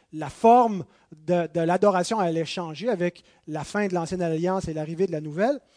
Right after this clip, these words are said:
Mais il y a un précepte ou un principe que Jésus établit ici.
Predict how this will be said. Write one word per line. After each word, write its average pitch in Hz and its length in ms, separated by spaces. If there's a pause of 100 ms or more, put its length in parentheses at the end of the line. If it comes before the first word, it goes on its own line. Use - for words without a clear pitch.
(220)
Mais 196 120
il 220 80
y - 20
a 262 80
un 254 60
précepte 269 600
ou 233 120
un 208 100
principe 269 500
que 208 120
Jésus 208 300
établit 208 360
ici. 214 380